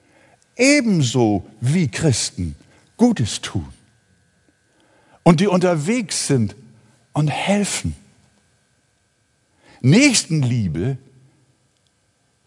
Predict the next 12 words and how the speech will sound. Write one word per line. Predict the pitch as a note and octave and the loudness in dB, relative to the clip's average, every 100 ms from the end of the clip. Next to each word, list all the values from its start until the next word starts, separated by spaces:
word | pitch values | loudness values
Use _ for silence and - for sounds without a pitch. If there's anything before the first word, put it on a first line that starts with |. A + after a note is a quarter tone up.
| _ - | _ 2
ist | D#3 - - | 2 2 2
nicht | D#3+ - | 0 0
der | D#3 D#3+ | -6 -6
Kern | - - F#3+ C3+ G2 G#2+ - - _ _ _ _ _ _ _ _ _ _ _ _ _ _ | -8 -2 0 2 0 -4 -8 -20 _ _ _ _ _ _ _ _ _ _ _ _ _ _
von | - B2 A2+ | -6 -4 -2
christlichem | - E3+ - A#2+ - A2 | 0 0 0 -4 -2 0
Glauben. | D3+ F3+ G#3 D3+ F#2 D#2+ _ _ _ _ _ _ _ _ _ _ _ _ _ _ _ _ - | 0 0 0 -2 -4 -10 _ _ _ _ _ _ _ _ _ _ _ _ _ _ _ _ 0
Der | B2 A2+ | 2 2
Kern | - - G#3+ C#4+ A#3+ C#3+ B2+ | 0 2 6 8 6 6 2
des | A2+ - | 0 -4
christlichen | - F#3+ A#3 - D3+ B2+ B2 | -6 -2 -2 -2 -4 -2 0
Glaubens | A#2+ A2+ B2 D#3+ F#3 - - | 2 2 0 0 -2 -4 -10